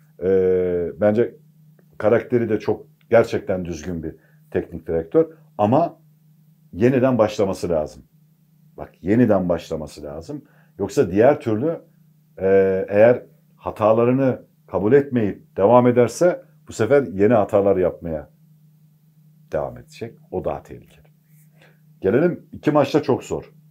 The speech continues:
Monaco maçı da, e, Beşiktaş.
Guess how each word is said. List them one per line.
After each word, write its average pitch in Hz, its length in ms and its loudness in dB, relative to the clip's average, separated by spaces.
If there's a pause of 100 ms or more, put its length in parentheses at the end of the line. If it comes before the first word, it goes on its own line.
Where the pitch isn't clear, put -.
(360)
Monaco 90 400 -6
maçı 120 280 -4
da, 160 300 -4 (540)
e, 85 80 -8 (800)
Beşiktaş. - 580 -10